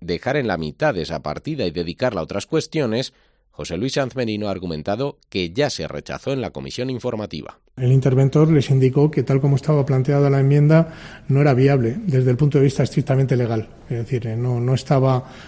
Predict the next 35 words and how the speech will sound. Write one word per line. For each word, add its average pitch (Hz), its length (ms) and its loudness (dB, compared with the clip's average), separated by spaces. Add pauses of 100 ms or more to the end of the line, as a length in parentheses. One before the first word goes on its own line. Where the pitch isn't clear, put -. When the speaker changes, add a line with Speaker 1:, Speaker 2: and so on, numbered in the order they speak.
(140)
Speaker 2:
conformada 131 760 0 (280)
de 147 60 2
manera 139 380 2
que 131 80 2
se 127 140 2
pudiera 131 420 2
aceptar. 123 540 -2
Nosotros 135 420 -2
tenemos 131 320 0
además, 127 520 0 (580)
mm, 117 400 -2
dentro 127 360 -2
de 123 120 0
las 120 200 -2
propuestas 127 540 0
que - 80 0
hacía 147 400 4
varias, 123 840 2 (460)
varias 127 1040 -2
de 123 380 -2
las 117 160 -6
que - 100 -4
hacía 123 560 -2
no, 120 240 -4
no 127 200 0
las 123 200 -2
compartíamos 143 680 2
porque - 240 -10
están 123 240 -2
previstas 120 640 0
en, 113 480 -4
en 120 100 0
el 120 100 0
propio 123 300 0
presupuesto. 127 480 0